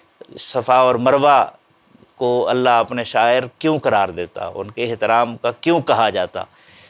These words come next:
और फरमाया, "वमन युअज़्ज़िम शायर अल्लाह फ़इन्नहा मिन तक़वल कुलूब।" मुकद्दस मकामात का जो एहतराम है, ये तो दिलों के तकवा की अलामत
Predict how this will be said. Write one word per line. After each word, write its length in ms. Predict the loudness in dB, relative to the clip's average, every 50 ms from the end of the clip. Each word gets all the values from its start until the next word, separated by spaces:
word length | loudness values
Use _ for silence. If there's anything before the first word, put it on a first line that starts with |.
| _ _ -8
और 100 | -6 -4
फरमाया, 400 | -2 -2 -2 0 0 2 2 2
"वमन 440 | 2 0 -2 -4 -4 -2 -2 -2 -2
युअज़्ज़िम 600 | -2 0 0 2 2 2 2 2 0 0 -2 -2
शायर 440 | -2 0 2 4 4 4 4 2 0
अल्लाह 320 | 0 0 0 0 0 0
फ़इन्नहा 680 | 0 -2 -2 -2 -2 0 0 2 2 4 4 4 4 2
मिन 200 | 0 -4 -6 -6
तक़वल 480 | -4 -2 -2 0 0 2 2 2 0
कुलूब।" 400 | 0 -2 -4 -4 -4 -4 -6 -6 -10 _ _ _ _ _ _ _ _ _ _ _ _ _ -14
मुकद्दस 440 | -12 -6 -4 -4 -2 0 -2 -2 -2 -2
मकामात 600 | -2 -2 0 0 0 0 2 2 2 0 0 -2
का 120 | -4 -6 -4
जो 100 | -4 -4
एहतराम 540 | -4 -4 -4 -2 -2 0 0 0 0 0 0
है, 100 | -2 -2
ये 120 | -2 -4
तो 140 | -4 -6 -4
दिलों 320 | -2 -2 0 0 0 -2
के 120 | -2 -4 -4
तकवा 360 | -2 -2 -2 0 0 0 0
की 180 | 0 -2 -4
अलामत 320 | -2 -2 -2 -4 -6 -10